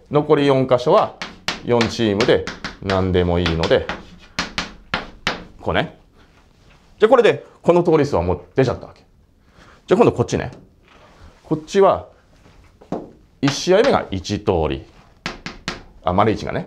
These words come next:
丸一が一通りで、丸二はAかBなわけだから二通りなわけよ。じゃあ、これでもう一回戦負け確定なわけだから、あとこの六箇所は何でもいいってことになるじゃん。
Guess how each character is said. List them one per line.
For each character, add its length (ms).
丸 200
一 140
が 100
一 200
通 100
り 100
で、 100
丸 320
二 180
は 240
A 240
か 180
B 220
な 80
わ 80
け 60
だ 60
か 100
ら 60
二 200
通 80
り 140
な 60
わ 80
け 60
よ。 60
じ 80
ゃ 60
あ、 20
こ 80
れ 100
で 220
も 180
う 140
一 140
回 180
戦 160
負 100
け 80
確 220
定 140
な 80
わ 60
け 60
だ 80
か 100
ら、 120
あ 80
と 100
こ 180
の 280
六 380
箇 100
所 100
は 80
何 160
で 60
も 80
い 40
い 20
っ 20
て 60
こ 80
と 40
に 60
な 80
る 40
じ 60
ゃ 20
ん。 40